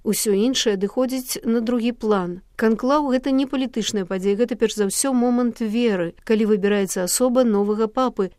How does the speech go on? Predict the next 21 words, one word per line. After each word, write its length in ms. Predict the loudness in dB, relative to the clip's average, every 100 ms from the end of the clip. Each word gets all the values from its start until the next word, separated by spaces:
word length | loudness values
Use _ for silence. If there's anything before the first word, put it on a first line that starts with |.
| -2
які 320 | 0 0 -2
будзе 320 | -2 -2 -2
перш 240 | -2 -2 2
за 160 | 2
ўсё 320 | 2 0 -2 -2
сведкам 640 | -6 -2 -2 -2 -2 0
веры, 320 | 2 2 0 -4 -4
адзначыў 560 | -2 0 -2 -2 -6
італьянскі 640 | -6 -2 0 0 -2 -4 -6
пурпурат. 720 | -6 -6 -4 -2 -2 -6 -10 -2
Быць 240 | 0 2
сведкам 400 | 0 0 0 0
веры, 240 | 2 2 2
паводле 480 | 0 0 2 2
яго, 160 | 4 2 2
гэта 160 | 0
значыць 320 | 2 0 0 -2
быць 240 | -4 -2
асобай, 560 | -2 -2 0 4 2 2
якая 320 | 0 2 4 4
мае 240 | 2